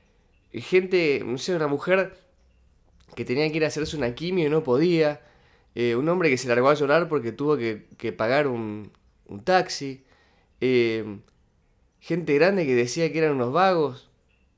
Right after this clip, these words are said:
Gente que atacaba a los sindicalistas. El hombre que se larga a llorar dice, "Pero ¿no se supone que son sindicalistas que deberían cuidar al trabajador?". Y al trabajador lo estafaron.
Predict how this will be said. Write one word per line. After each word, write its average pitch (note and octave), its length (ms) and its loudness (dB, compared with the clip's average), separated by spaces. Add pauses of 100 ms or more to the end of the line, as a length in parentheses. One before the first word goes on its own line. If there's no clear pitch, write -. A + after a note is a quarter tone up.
(1000)
Gente F3+ 260 -4
que D#3 80 2
atacaba F#3+ 340 4
a - 20 6
los E3 120 2
sindicalistas. C#3 560 0
El B2+ 80 4
hombre G3 160 0
que D#3+ 80 2
se E3+ 120 -4
larga G3 140 2
a E3 40 2
llorar E3+ 340 0
dice, G3 240 -6
"Pero B2+ 180 -2
¿no A3+ 40 -4
se A#3+ 120 -6
supone E3+ 260 0
que D3 80 0
son D#3+ 120 2
sindicalistas C#3+ 640 -2
que A2+ 160 -2
deberían A2+ 360 0
cuidar A#2+ 280 2
al A2+ 120 0
trabajador?". A2+ 680 -2 (100)
Y G#2+ 120 -8
al G#2 100 -6
trabajador G#2+ 440 -4
lo E3+ 80 -6
estafaron. B2 600 -6